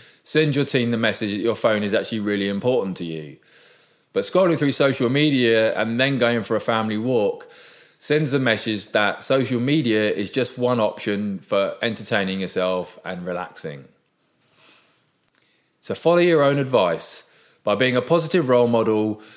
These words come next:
you'll need to live the positive lifestyle that you want for your teen. If your teen sees you saying one thing and doing another, they may think you're being hypocritical or unfairly judgmental, which may make communication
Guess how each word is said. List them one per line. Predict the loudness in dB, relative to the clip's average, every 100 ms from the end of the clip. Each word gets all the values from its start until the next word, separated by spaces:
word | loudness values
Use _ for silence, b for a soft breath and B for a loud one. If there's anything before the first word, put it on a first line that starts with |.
| B B
you'll | -4 -2
need | 0 2 2
to | 0
live | 0 0
the | -2
positive | 0 0 2 0 2
lifestyle | 2 2 0 0 2 0 0
that | -2 -2
you | -2 -2
want | 0 0 -2 -4
for | -4 -2
your | -2
teen. | -2 -2 -4 -6 -14 -20 B B B B B
If | -6
your | -4
teen | -2 0 2 2
sees | 0 2 2 0
you | 0 -2 -4 B B -8
saying | 0 2 2 2
one | 0 0
thing | 0 0
and | 0 0
doing | 0 0
another, | 2 2 4 4 2 -2 B B B -4
they | 0
may | 2 2
think | 2 0 0
you're | -2
being | 0 -2
hypocritical | -4 -4 -2 -2 -2 -2 0 0 -2 B B B B -6
or | 0 2
unfairly | 2 0 0 0 0
judgmental, | 0 -2 0 -2 -2 -2 -4 -6 B B B B
which | -6 -4
may | 0 2 2
make | 2 0 -2
communication | -4 -2 -2 -2 0 0 -2 -4 -4 -4 -8